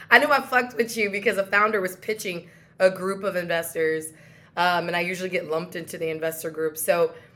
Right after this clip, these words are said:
I just asked one of the founder, I said, "Are you really about this life?" And they kind of look back like, "Of course," because every founder thinks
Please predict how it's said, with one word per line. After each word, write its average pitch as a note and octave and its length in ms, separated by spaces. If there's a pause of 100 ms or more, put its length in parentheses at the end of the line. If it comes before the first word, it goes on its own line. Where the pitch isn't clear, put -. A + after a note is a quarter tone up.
(220)
I F#3 180
just A3+ 240
asked A#3 300
one A#3+ 100
of A#3 80
the A#3 80
founder, C4+ 240
I G#3 100
said, G#3 200
"Are F#3+ 120
you G#3 180
really G#3 340
about F#3 320
this - 180
life?" - 400 (840)
And F#3+ 120
they G3 120
kind A3+ 200
of F3 80
look F#3 200
back A#3 340
like, G#3 260
"Of - 120
course," C4+ 440
because B3+ 220
every C4+ 300
founder A#3+ 340
thinks A3+ 480